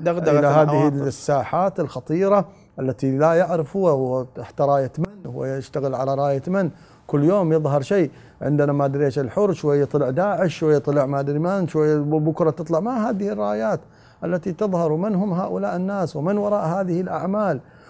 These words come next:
Speaker 2: وهذه الأعمال الانتحارية والإرهابية والتفجيرات، من الذي وراءها؟ وما الأغايات التي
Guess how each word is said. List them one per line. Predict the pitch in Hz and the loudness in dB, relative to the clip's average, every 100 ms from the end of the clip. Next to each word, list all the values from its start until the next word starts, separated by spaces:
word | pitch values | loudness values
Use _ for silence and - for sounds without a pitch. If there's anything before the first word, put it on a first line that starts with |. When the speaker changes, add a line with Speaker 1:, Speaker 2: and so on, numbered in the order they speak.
| - | -8
Speaker 2:
وهذه | 131 156 190 | -2 0 0
الأعمال | 190 190 165 190 196 | -2 -2 -2 -2 -2
الانتحارية | 190 180 180 156 156 180 180 196 190 | -2 -4 -4 -6 -4 -2 -2 -2 0
والإرهابية | 175 160 175 156 175 175 202 202 190 | 0 0 -2 -2 -2 -2 -4 -2 0
والتفجيرات، | 170 156 156 160 151 180 185 190 185 165 | 0 -2 -4 -8 -4 -2 0 2 0 0
من | 165 247 | -2 0
الذي | 269 254 226 | 0 -2 -2
وراءها؟ | 226 240 262 139 117 - - _ - | -2 -2 -4 -6 -8 -12 -20 _ -8
وما | 160 220 | 0 0
الأغايات | 262 220 214 233 240 214 | 2 2 0 0 0 -2
التي | 214 208 185 208 202 202 196 196 | -2 -4 -4 -4 -2 -2 -2 -2